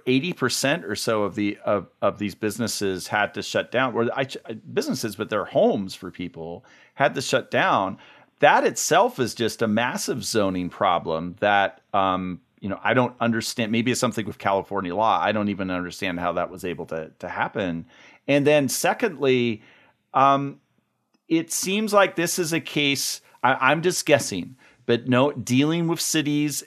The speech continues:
and their ordinances and their, how their city, their city attorneys work,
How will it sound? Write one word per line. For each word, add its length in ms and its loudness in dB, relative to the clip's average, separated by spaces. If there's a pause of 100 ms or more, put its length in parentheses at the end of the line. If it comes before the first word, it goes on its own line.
and 240 2
their 160 4
ordinances 1000 0
and 300 -2
their, 140 2
how 220 4
their 140 -2
city, 360 -4 (160)
their 400 -2
city 300 -4
attorneys 500 0
work, 320 0